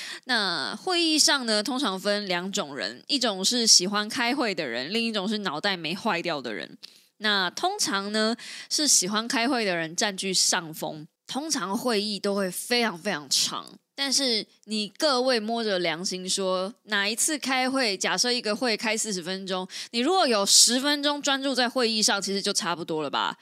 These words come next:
你就觉得今天很认真了。平常上课放空都还没这么空欸。<laughs> 我认真，我跟你们说，我以前在微星，就是还在公司上班的时候，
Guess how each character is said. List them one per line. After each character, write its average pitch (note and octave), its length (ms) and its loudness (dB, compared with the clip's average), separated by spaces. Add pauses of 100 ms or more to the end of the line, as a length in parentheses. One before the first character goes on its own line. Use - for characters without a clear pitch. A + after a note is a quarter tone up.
(140)
你 G3 80 -10
就 A#3+ 100 4
觉 - 120 0
得 G#3 80 0
今 G#3+ 120 -2
天 G#3+ 120 0
很 G3+ 100 -2
认 F3 180 -4
真 E3 220 -6
了。 C3+ 180 -8 (720)
平 D4+ 160 -4
常 D#4 240 0
上 D4+ 220 2
课 D4+ 180 4
放 C4+ 240 0
空 B3+ 220 0
都 C4 80 2
还 A3 100 2
没 G3+ 140 0
这 G#3+ 80 0
么 G#3 100 -2
空 F3 280 -4
欸。 E3+ 120 -4 (540)
<laughs> - 560 -4
我 A3+ 140 4
认 D4 200 4
真， C4+ 200 2
我 A3+ 100 2
跟 C4+ 100 0
你 B3+ 40 -4
们 G3 100 0
说， G#3 240 0
我 A#3+ 100 2
以 A3 60 2
前 F3+ 160 -2
在 G3+ 100 2
微 E3+ 160 0
星， F#3 220 -4
就 G#3+ 80 0
是 G#3+ 60 0
还 F3 260 -2
在 F3+ 480 -2
公 G3 220 -4
司 G3 120 0
上 F#3 240 0
班 D3+ 160 -2
的 D#3+ 140 -4
时 C#3 160 -2
候， G3 320 -6